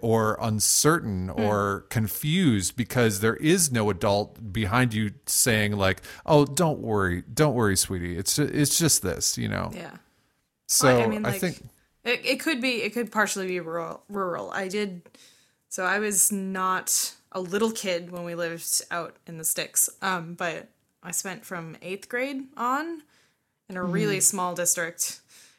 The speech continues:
Speaker 2: and that was, yeah, you're right. There's a little less supervision 'cause there's, like, sixty acres. How much trouble can you
Speaker 1: Right.
Speaker 2: get? And, like, there's probably no other people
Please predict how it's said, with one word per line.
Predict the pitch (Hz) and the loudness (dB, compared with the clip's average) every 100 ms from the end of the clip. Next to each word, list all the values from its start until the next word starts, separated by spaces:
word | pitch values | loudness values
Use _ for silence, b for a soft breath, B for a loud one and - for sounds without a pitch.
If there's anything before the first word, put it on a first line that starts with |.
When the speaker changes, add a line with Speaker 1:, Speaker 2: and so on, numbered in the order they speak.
| b - | b -10
Speaker 2:
and | 196 185 | -6 0
that | 202 - | 0 0
was, | 180 170 165 - - b b b _ _ _ _ _ - | -4 0 2 2 -2 b b b _ _ _ _ _ -4
yeah, | 277 | 2
you're | 262 247 | 4 4
right. | 190 170 | 4 0
There's | 202 196 | -2 -4
a | 202 | -4
little | 214 214 | -2 -2
less | 202 196 | 0 0
supervision | - 180 175 175 165 170 175 | 0 -2 -2 -2 -2 -6 -8
'cause | - 170 | -10 -8
there's, | 180 175 | -2 0
like, | 180 151 | -2 -2
sixty | - 196 - - 170 | -2 0 0 -2 -2
acres. | 170 165 156 165 | -2 -2 -2 0
How | 170 | -2
much | 165 - | -6 -6
trouble | 165 160 | -6 -8
can | 185 165 | -6 4
you | |
Speaker 1:
Right. | 113 131 - | 6 6 2
Speaker 2:
get? | - - | -14 -12
And, | 190 165 165 160 | -8 -8 -8 -10
like, | 156 156 - | -12 -12 -12
there's | 170 165 | -8 -6
probably | - - 131 139 147 165 | -8 -6 -6 -6 -8 -8
no | 165 170 | -6 -4
other | 170 175 | -4 -4
people | 175 226 185 143 160 | -6 -8 -6 -6 -8